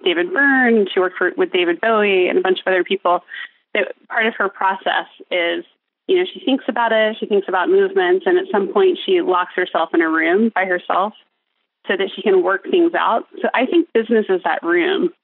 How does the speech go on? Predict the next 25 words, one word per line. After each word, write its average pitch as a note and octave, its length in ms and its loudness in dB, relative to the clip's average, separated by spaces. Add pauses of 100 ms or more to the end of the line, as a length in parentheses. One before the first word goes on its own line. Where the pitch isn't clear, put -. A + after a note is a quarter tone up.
Like, F#3+ 120 0
if G3+ 140 -2
you B3+ 80 2
don't C#4+ 240 2 (360)
have G#3+ 320 -4
that F3 160 -4 (120)
space, E3 380 -4 (320)
and G3+ 100 -2
that G3+ 200 -2
space A3+ 260 0
is F#3 160 -2
constructed F#3 600 -2
by D#3+ 140 -2
business, D#3 480 -4 (720)
you, G3 160 2 (100)
you G3 180 2
can't G#3+ 360 -2
make F3+ 320 2
the D#3+ 100 0
work. D#3+ 360 -2 (400)
So G#3 180 0
from A3 160 2
an G3 180 2
artist C#4+ 400 0
standpoint, F#3 640 -2